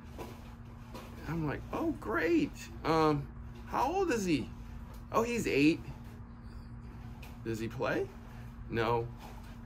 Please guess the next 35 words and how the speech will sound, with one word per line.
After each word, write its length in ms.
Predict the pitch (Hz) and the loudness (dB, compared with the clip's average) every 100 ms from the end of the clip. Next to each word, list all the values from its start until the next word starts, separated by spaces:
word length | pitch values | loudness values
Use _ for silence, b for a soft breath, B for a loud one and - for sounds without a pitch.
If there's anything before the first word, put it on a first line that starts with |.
| - - | -12 -8
It's 100 | 98 | 0
like, 120 | 123 127 | 2 4
"But 80 | 180 | 4
he's 200 | 247 185 | 4 6
so 240 | 226 220 | 6 8
good. 400 | 156 220 214 143 | 10 12 12 10
He 120 | 165 | 6
runs 340 | 151 165 208 185 | 8 8 8 6
around 420 | 175 190 196 156 | 8 8 6 6
good 380 | 180 202 208 170 | 6 8 8 8
and 280 | 131 117 - B B | 6 2 -4 B B
he 200 | - 135 | 6 8
hits 300 | 139 214 - | 10 8 8
things 640 | - 202 202 202 208 170 | 8 10 10 6 4 6
and, 400 | 147 139 135 123 - B B | 8 8 6 2 -2 B B
you 180 | 151 160 | 8 10
know, 160 | 143 143 | 12 10
he 160 | 147 | 6
doesn't 440 | 139 151 180 151 135 | 6 6 6 4 6
miss 340 | 156 180 - | 6 6 4
the, 320 | - 131 113 120 | 6 6 6 4
the 100 | 135 | 4
lemons 520 | 143 165 175 180 151 | 6 6 6 4 4
in, 240 | 143 131 | 2 2
in 300 | - 135 139 | 2 4 4
the, 300 | 131 127 120 - B B B - | 6 6 6 -2 B B B 0
in 460 | 98 - 82 135 139 | 0 2 4 6 6
the 80 | |
yard 840 | 135 131 123 156 165 165 151 117 117 | 6 10 12 12 12 10 8 2 4
with 220 | 131 127 | 4 8
a, 160 | 131 117 | 8 10
with 200 | 139 135 | 8 6
a 40 | |
baseball 460 | 127 185 196 165 135 | 6 4 4 4 4
bat." 340 | 117 - - | 4 0 -2